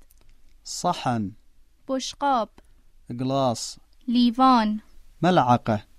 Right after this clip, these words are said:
Speaker 2: قاشق.
Speaker 1: من فضلک اعطینی ملعقه سفری.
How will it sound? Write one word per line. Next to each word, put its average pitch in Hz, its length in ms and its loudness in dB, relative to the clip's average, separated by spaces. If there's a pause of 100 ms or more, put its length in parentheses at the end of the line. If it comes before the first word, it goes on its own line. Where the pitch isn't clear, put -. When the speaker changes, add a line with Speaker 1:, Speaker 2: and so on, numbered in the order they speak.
(260)
Speaker 2:
قاشق. 262 600 2 (880)
Speaker 1:
من 170 160 4
فضلک 160 640 2 (280)
اعطینی 175 680 4
ملعقه 160 600 2
سفری. 123 680 0